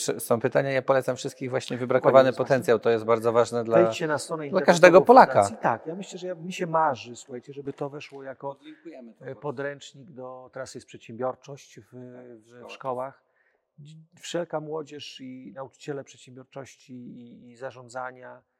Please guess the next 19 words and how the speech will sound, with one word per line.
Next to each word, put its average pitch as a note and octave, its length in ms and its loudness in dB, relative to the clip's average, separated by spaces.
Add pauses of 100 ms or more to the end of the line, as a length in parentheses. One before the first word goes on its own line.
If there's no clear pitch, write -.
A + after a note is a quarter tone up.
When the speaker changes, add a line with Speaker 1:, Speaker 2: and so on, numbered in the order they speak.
(380)
Speaker 2:
Zobaczcie, A3 420 -8
co A#2 120 -20
tu A#2+ 120 -20
jest. - 300 -20
Pomyślcie F3 420 -12
o C3+ 40 -12
tym, C3 200 -20
że B2 140 -20
warto C3+ 360 -10
jest B2+ 320 -12 (340)
wejść C#3+ 280 -4
na C#3+ 60 -12
stronę C3+ 300 -18
internetową B2+ 560 -12
Fundacji C3 640 -10
Pomyśl C3 320 -14
o B2+ 40 -14
Przyszłości, D#3+ 760 -14 (600)
e, B2+ 540 -10